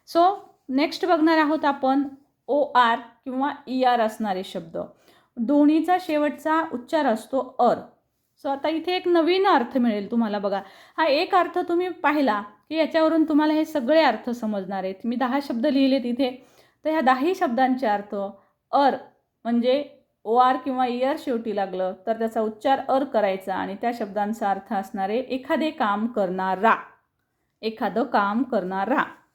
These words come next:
जसं बघा, ॲक्टवरून ॲक्टर. ॲक्टर म्हणजे अभिनेता. ॲक्ट आहे ना, आणि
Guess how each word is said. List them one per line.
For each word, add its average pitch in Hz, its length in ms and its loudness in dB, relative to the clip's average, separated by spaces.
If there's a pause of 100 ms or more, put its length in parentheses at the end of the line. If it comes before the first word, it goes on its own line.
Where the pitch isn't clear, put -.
(200)
जसं 240 220 -4
बघा, 175 200 0 (240)
ॲक्टवरून 277 600 0 (120)
ॲक्टर. 190 460 -4 (260)
ॲक्टर 339 480 0
म्हणजे 226 320 2
अभिनेता. 190 840 -4 (720)
ॲक्ट 254 420 0 (720)
आहे 190 120 -2
ना, 185 160 0 (200)
आणि 214 160 -8